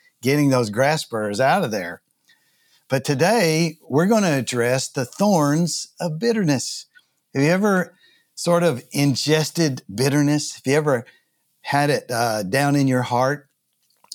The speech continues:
Well, maybe you've known somebody, uh, that is in your life that also was marked by unresolved anger,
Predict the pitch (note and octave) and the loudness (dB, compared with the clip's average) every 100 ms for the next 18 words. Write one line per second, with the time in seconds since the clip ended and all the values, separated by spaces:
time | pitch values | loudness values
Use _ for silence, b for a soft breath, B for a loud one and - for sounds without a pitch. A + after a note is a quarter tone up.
0 | - A#2 C3 C3+ C3 C3+ D3+ D#3 C3+ C3 | -10 -2 0 2 2 0 0 0 2 2
1 | C#3 E3+ G#3+ - C#3 A#2 G2 D#2 - _ | 2 4 4 2 0 0 -2 -6 -20 _
2 | B B B B - B2 A#2 B2 B2 A2 | B B B B -4 -2 0 0 -2 -2
3 | D3+ D3 C3+ B2 C#3+ C#3 A2+ B2 A2 C3 | 0 2 2 2 2 0 -2 -6 -2 0
4 | D#3 - B2 A2 G2+ C3 D3 G#2+ - b | 0 -2 -2 -4 -2 0 0 -2 -14 b
5 | b b b _ A#3 - E3+ G#3 F#3+ E3 | b b b _ -4 0 0 2 0 -2
6 | E3 E3 B2 B2+ C#3+ G2+ E2 | -2 -2 -4 -2 -2 -4 -12